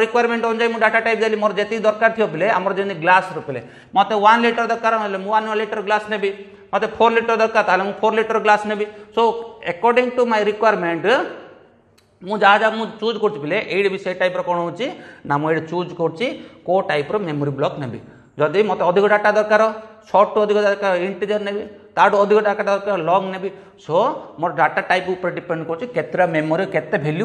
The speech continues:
ମୁଁ ରଖିପାରି। ସେମିତି ବ୍ଲକ୍ ନେମ୍ କ'ଣ ପାଇଁ ଦେବି ପିଲେ, ମୁଁ ଅଲରେଡ଼ି କହିଛି ନା, ବ୍ଲକ୍ ନେମ୍ ଦେଲା ଫଳରେ କ'ଣ ହେବ, ମୁଁ ଇଜିଲି ଆକ୍ସେସ୍ କରିପାରି, ମୋ ଆଡ୍ରେସ୍ ଅନୁଯାୟୀ ବି ଆକ୍ସେସ୍ କରିପାରି,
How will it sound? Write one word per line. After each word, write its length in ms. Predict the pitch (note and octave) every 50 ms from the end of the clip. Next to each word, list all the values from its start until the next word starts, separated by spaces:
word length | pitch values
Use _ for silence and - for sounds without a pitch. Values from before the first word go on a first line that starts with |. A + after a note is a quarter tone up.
| A#3+ G#3
ମୁଁ 60 | F#3
ରଖିପାରି। 400 | D#3+ C#3 - - - B2+ B2 D3 C3+ - - - - - - -
ସେମିତି 260 | E3+ E3 G3 G#3 G#3+ F3 C#3+
ବ୍ଲକ୍ 240 | D#3+ F#3 G#3+ A3+ - A3
ନେମ୍ 160 | A#3 A#3 A#3 A#3 A#3
କ'ଣ 80 | A#3 A#3 A3+
ପାଇଁ 100 | A#3 A3+ A3+
ଦେବି 100 | A3+ A3+ A3+
ପିଲେ, 120 | A3+ A3+ A3+
ମୁଁ 60 | A3+ G#3+
ଅଲରେଡ଼ି 240 | G#3+ G#3 A3 G#3+ A3+
କହିଛି 280 | A3 A3 G#3 G#3 B3 C#4 E4 - - - - - -
ନା, 100 | F3 F3 D3+
ବ୍ଲକ୍ 240 | C#3+ D#3+ F3 F3+ F3 F3+
ନେମ୍ 160 | F#3 F3+ F3 E3+ D#3+
ଦେଲା 180 | E3 E3 E3+ E3 -
ଫଳରେ 220 | D#3+ D#3+ D#3 D#3+ D#3+
କ'ଣ 120 | D#3 D#3 D#3
ହେବ, 120 | D#3 E3 A3+
ମୁଁ 120 | A3+ G#3 E3+
ଇଜିଲି 300 | D#3 C3+ C#3+ F3 G3 B3+ E4+ D#4+ - - - - D3+
ଆକ୍ସେସ୍ 360 | D3+ - - - B3+ B3 B3 -
କରିପାରି, 360 | F#3 D#3 - - C#3 D3+ F3 D3+ - - - - - -
ମୋ 60 | F3+ F3+ F3+
ଆଡ୍ରେସ୍ 260 | F3 - A#3+ A#3 A#3+ A#3+
ଅନୁଯାୟୀ 260 | A#3+ A#3+ A#3 A#3+ A#3+ A#3
ବି 40 | A#3 A#3
ଆକ୍ସେସ୍ 260 | A#3 A#3 B3 - - A#3+
କରିପାରି, 300 | A#3 A3+ B3 A#3+ C4